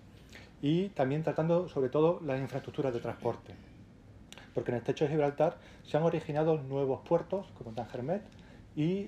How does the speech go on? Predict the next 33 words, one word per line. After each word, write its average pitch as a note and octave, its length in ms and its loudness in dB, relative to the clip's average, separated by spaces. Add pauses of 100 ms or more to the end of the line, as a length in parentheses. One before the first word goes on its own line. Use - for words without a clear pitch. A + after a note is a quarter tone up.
ha C#3 60 -2
dado C#3+ 180 2
lugar D#3 400 2
incluso B2+ 360 -4
a A#2+ 40 -4
nuevas B2+ 240 -2
ciudades B2+ 260 -2
como B2 240 -8
Sharafat. A2 460 -6 (1800)
Todos E3 220 6
conocemos C#3+ 560 0 (100)
el A2 140 -4
tráfico B2+ 340 -2
de A2 100 0
pasajeros. G3 640 -2 (580)
Ese D3 280 0
nuevo C#3+ 240 0
puerto C3+ 260 0
de B2 80 0
Tangermet B2 760 -4
ha A#2+ 100 -2
os-, A#2 260 -4
eh, B2+ 340 0
ha, B2+ 300 -2
nos B2 180 -4
ha D3+ 60 2
obligado B2+ 400 0
a - 20 -4
nosotros A#2+ 320 -4
también C3 300 -2
a A#2 80 -4
readaptarnos. C#3 600 -2 (1120)
Ese, E3 280 2